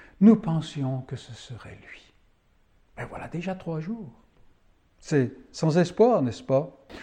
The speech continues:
Au jour de la plus grande manifestation de la gloire de Christ, la providence de Dieu leur était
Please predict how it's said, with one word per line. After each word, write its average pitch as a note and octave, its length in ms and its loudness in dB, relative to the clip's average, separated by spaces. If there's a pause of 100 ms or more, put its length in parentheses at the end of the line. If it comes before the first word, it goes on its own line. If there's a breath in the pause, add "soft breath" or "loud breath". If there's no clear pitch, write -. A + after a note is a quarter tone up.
(120 loud breath)
Au A3+ 180 12
jour C4 320 6
de G#3 80 6
la F#3 160 6
plus G3+ 160 2
grande A#3 440 4
manifestation G#3 960 4
de F#3+ 80 4
la D#3 140 6
gloire G#3 360 8
de G3 100 8
Christ, G3 600 2 (500 loud breath)
la G3 120 8
providence G#3+ 540 6
de F#3+ 80 4
Dieu F3+ 260 2
leur G3+ 160 4
était E3 380 0